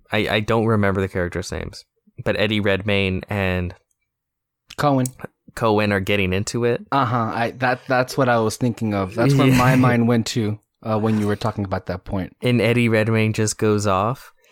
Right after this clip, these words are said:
Speaker 1: And again, I think this is on the, on the surface, th-, it's actually a really interesting dynamic, right? Like,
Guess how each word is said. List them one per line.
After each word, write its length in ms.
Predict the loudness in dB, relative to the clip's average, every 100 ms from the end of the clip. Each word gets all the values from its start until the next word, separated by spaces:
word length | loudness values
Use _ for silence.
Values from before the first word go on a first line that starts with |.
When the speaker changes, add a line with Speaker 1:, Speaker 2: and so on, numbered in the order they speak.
| -20 -20 _ -2
Speaker 1:
And 680 | 2 4 4 2 2 0 -4 _ _ _ _ _ _ _ _ _ -4
again, 300 | -2 0 0
I 80 | 0
think 180 | -2 0
this 140 | 0
is 100 | 0 -4 _ _ _ _ _ _ -2
on 160 | 0
the, 240 | 2 0 -4 -12 -4
on 140 | -2
the 80 | -2
surface, 420 | 0 0 0 -6
th-, 220 | -8 -18 _ -6
it's 160 | -4 -4
actually 300 | -6 -2 -2
a 40 |
really 300 | 0 0 0
interesting 400 | -2 -4 -4 -4
dynamic, 560 | -2 -2 -2 -4 -4 -6
right? 240 | -6 -6 -8
Like, 140 | -14